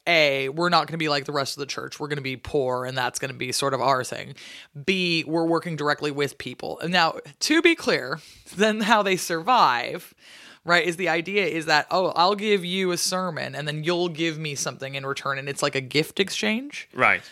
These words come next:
Speaker 1: So, like, maybe you'll
Speaker 2: Okay.
Speaker 1: give me money, or maybe you'll give me food, or something like that. Ironically, like, Franciscans just end up becoming, like, as rich <laughs> as any other group of monks. Like, if I, a hundred years later, it's like,
Speaker 2: I think,
Speaker 1: you,
Speaker 2: yeah,
Speaker 1: you
Speaker 2: yeah,
Speaker 1: know,
Speaker 2: I, I see <laughs>
Speaker 1: like,
Speaker 2: a
Speaker 1: it's
Speaker 2: pattern here,
Speaker 1: yeah,
Speaker 2: yeah.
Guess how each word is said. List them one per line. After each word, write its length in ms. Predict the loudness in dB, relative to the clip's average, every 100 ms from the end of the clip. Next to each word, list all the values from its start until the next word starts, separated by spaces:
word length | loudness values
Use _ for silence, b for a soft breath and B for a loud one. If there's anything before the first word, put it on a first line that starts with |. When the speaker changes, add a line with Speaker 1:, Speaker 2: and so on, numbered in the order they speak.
| B
Speaker 1:
So, 120 | 2
like, 120 | 4
maybe 240 | 6 4 6
you'll 80 |
Speaker 2:
Okay. 80 | 4
Speaker 1:
give 100 | 4
me 120 | 2
money, 420 | 0 -2 -2 -6 -6
or 120 | -2
maybe 200 | -2 0
you'll 140 | -2
give 120 | -2
me 140 | -4 -4
food, 320 | -6 -6 -6
or 100 | -8
something 220 | -8 -8
like 100 | -6
that. 260 | -4 -6 B B B B 4
Ironically, 520 | 6 6 4 0 0
like, 180 | -2 -2
Franciscans 420 | -4 -2 -4 -2
just 140 | -2
end 160 | -2 -4
up 80 | -6
becoming, 300 | -6 -6 -6
like, 180 | -4
as 260 | 2 2 2
rich 300 | 0 4 4
<laughs> 20 |
as 160 | 4 4
any 320 | 4 2 4
other 300 | 4 4 -6
group 240 | -4 -4 -2
of 80 |
monks. 380 | -2 -2 -4 -6
Like, 100 | 2
if 120 | 4 4
I, 100 | 4
a 140 | 4
hundred 320 | 6 4 2
years 200 | 2 2
later, 440 | 4 4 4 4 2
it's 180 | 0
like, 220 | 4 4 6
Speaker 2:
I 20 |
think, 160 | 4
Speaker 1:
you, 100 | 8
Speaker 2:
yeah, 200 | 10 10
Speaker 1:
you 160 | 8 6
Speaker 2:
yeah, 240 | 6 6 4
Speaker 1:
know, 80 | 2
Speaker 2:
I, 60 | 0
I 20 |
see 320 | 2 4 4 4 0 -4
<laughs> 260 | -8 -2
Speaker 1:
like, 200 | 2 6
Speaker 2:
a 60 | 6
Speaker 1:
it's 100 | 8
Speaker 2:
pattern 540 | 8 8 4 0 -4 -10
here, 180 | -2 6
Speaker 1:
yeah, 380 | 8 8 6 6
Speaker 2:
yeah. 160 | 8